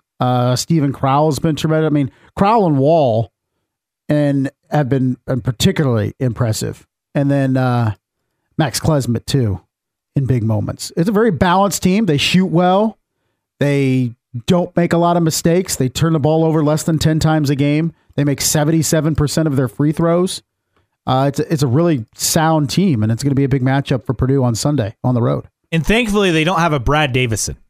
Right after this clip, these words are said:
Speaker 2: anymore.
Speaker 1: <laughs> Yeah, that's true.
Speaker 2: <laughs>
Speaker 1: That is very true.
Speaker 2: There is
Speaker 1: They have to
Speaker 2: no
Speaker 1: deal with him.
Speaker 2: clown on the court.
Speaker 1: No clown. No clowns allowed.
Speaker 2: Four six eight six two, your text line number, four six eight six two. Let us know your thoughts. Does Purdue win the Big Ten,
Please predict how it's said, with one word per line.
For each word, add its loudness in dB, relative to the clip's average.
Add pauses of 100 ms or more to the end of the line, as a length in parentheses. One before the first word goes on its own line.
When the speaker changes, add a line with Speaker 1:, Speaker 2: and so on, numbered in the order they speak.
(160)
Speaker 2:
anymore. -2
Speaker 1:
<laughs> -4
Yeah, 0
that's -2
true. 2
Speaker 2:
<laughs> 0 (840)
Speaker 1:
That 2
is 0
very 2
true. 0 (260)
Speaker 2:
There 0
is -2
Speaker 1:
They 2
have 2
to 2 (100)
Speaker 2:
no 2
Speaker 1:
deal 2
with 0
him. 2
Speaker 2:
clown -2 (300)
on -2
the -2
court. -4 (200)
Speaker 1:
No 2
clown. 2 (360)
No 0
clowns 0
allowed. -2 (800)
Speaker 2:
Four 2
six 0
eight 0
six -2
two, 0
your 2
text -2
line 0
number, 0
four -2
six -4
eight -2
six -4
two. 0
Let 0
us -4
know 0
your -2
thoughts. -2
Does -2
Purdue 0
win 0
the 2
Big -2
Ten, 0